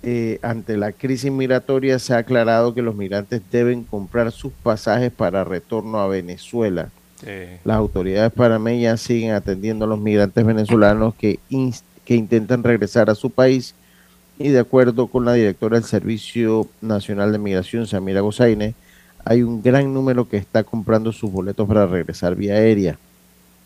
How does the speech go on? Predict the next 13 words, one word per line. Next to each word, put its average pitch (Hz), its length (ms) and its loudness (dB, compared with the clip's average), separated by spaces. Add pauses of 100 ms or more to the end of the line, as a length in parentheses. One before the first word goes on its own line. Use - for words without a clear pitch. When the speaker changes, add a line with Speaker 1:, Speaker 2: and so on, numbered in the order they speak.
(960)
Speaker 1:
La 117 220 4
jefa 127 280 4
de 127 100 8
la 127 100 4
entidad, 117 460 4
la 120 160 6
entidad 117 400 2
reguladora 110 560 0
de 107 60 -2
la 95 60 -2
migración 87 460 -12
en 107 80 -8
Panamá 123 420 -2